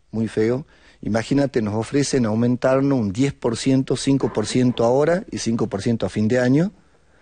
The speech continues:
cuando la inflación va a superar el cuarenta o va a estar arriba del treinta. Ya en este semestre ha pasado el, los, los quince y nos quieren dar un diez para todo el año.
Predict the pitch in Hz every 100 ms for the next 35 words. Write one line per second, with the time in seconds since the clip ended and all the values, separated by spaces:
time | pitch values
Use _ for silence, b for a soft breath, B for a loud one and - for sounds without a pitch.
0 | b b 107 101 95 120 123 135 - 165
1 | 135 - 107 113 110 95 120 139 123 113
2 | 147 - _ _ _ - 90 82 82 -
3 | 98 98 98 107 98 90 87 120 110 101
4 | 104 156 175 160 139 135 117 117 120 123
5 | - 143 - 98 120 104 87 78 b b
6 | b - 90 87 92 95 - 139 113 -
7 | - b b b b b b - 107 101
8 | 139 147 123 135 139 113 123 127 107 98
9 | 95 110 123 147 143 160